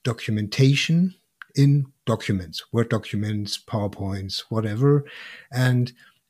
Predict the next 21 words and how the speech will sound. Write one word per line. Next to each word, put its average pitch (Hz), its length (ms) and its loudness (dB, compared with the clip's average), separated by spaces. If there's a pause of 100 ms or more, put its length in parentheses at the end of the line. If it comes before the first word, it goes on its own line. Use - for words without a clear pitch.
(140)
um, 120 320 2
we 127 140 4
have 113 200 4
started 139 720 2 (160)
to 123 300 -2 (120)
give 135 300 0
them 117 420 2
a 107 400 -2 (300)
uni-, 120 480 2
unified, 110 1400 -4
um, 101 460 -6 (160)
look 117 160 -2
and 98 120 -8
feel. - 300 -8 (500)
So 117 120 2
that's, 139 320 0
that's 143 380 -2
the 151 80 0
first 143 380 2
approach 127 500 -2
to, 120 260 -2